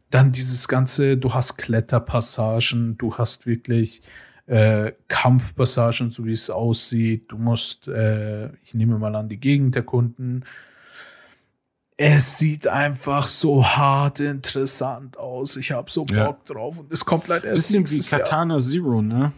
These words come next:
Speaker 2: Äh, Zero Katana.
Speaker 1: Ich, ich weiß nicht, ob sie Katana Zero, äh, werden soll. Hm, diese eine Szene, du beziehst dich wahrscheinlich genau auf die eine Kampfszene, die man Richtung Ende des Trailers sieht, ne?
Speaker 2: Ja, genau.
Speaker 1: Genau. Das kann tatsächlich sein,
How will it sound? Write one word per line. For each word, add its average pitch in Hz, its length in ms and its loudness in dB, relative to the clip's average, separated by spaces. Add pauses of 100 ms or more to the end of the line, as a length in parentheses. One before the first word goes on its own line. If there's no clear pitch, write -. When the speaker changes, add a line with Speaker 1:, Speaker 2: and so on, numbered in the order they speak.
(160)
Speaker 2:
Äh, 113 160 -4
Zero 117 280 -4
Katana. 107 580 -4
Speaker 1:
Ich, - 240 -2
ich - 140 -4
weiß 196 240 0
nicht, 226 120 -2
ob 202 100 -4
sie - 120 -2
Katana 185 420 -4
Zero, 170 440 -4 (180)
äh, 139 300 2
werden 143 240 -2
soll. 190 300 -2 (460)
Hm, 131 360 2
diese 131 240 2
eine 139 180 0
Szene, 151 480 -2 (400)
du 123 260 6
beziehst 147 380 0
dich 127 100 0
wahrscheinlich 123 360 0
genau 123 220 0
auf 117 100 -2
die 127 120 -6
eine 117 160 -2
Kampfszene, 110 600 -2
die 104 100 -6
man 104 140 -6
Richtung 101 320 -6
Ende 104 240 -10
des - 140 -4
Trailers 104 420 -2
sieht, - 200 -8
ne? 117 140 0 (460)
Speaker 2:
Ja, 131 200 6
genau. 123 200 2
Speaker 1:
Genau. 117 260 4 (440)
Das 127 180 2
kann 202 220 -2
tatsächlich - 520 -4
sein, 165 360 -2